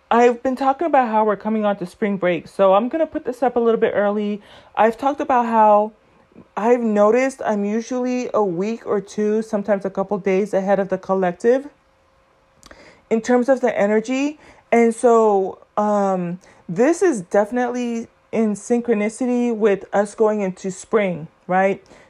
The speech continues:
Spring is when a lot of us that are kind of more nature-based are gonna be starting something new. Um, uh, starting to blossom on those thoughts, those ideas. So check this out. It says,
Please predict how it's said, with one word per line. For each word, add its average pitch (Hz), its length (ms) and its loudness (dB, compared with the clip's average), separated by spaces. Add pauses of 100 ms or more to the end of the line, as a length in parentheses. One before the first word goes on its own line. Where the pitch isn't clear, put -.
Spring 247 480 0
is 247 140 2
when 220 140 -2
a 190 100 0
lot 190 240 2
of 214 160 -2
us 208 280 0
that 196 200 4
are 190 120 2
kind 202 280 -2
of 202 80 0
more 190 240 0
nature-based 233 840 0
are 214 120 0
gonna 202 200 -2
be 196 380 -6 (380)
starting 226 640 2
something 208 680 -2
new. 185 540 -2 (120)
Um, 180 720 -4 (720)
uh, 190 240 -2
starting 233 420 2
to 220 80 4
blossom 196 580 0
on 185 160 -2
those 185 240 -2
thoughts, 202 380 2
those 190 220 -4
ideas. 185 480 -2
So 190 120 -2
check 302 360 -6
this 339 240 0
out. 262 400 4
It 269 80 0
says, 190 520 2